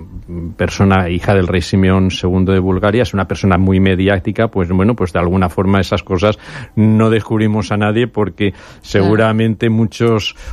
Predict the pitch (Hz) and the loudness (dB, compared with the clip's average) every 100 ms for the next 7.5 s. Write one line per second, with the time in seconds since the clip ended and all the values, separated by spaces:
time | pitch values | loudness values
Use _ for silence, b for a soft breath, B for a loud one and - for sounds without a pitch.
0 | - 104 104 113 117 107 120 117 110 - | 0 2 4 2 2 0 0 0 -2 -8
1 | b b b 107 107 104 104 104 101 98 | b b b -2 0 2 0 0 0 -2
2 | - 90 92 131 113 101 - 98 101 90 | -2 -2 2 2 0 -4 -4 0 2 0
3 | 107 117 117 B B B _ - 110 107 | 0 0 -2 B B B _ -4 -2 -2
4 | - 104 110 117 120 135 117 104 101 95 | -2 0 2 2 2 0 0 0 2 0
5 | 95 95 92 92 87 - 95 92 104 135 | -2 -4 -4 -6 -8 -4 0 2 2 0
6 | 147 98 90 87 101 107 127 147 - 92 | -2 -2 0 2 2 2 0 -2 -4 -4
7 | - 120 123 143 | 2 2 2 0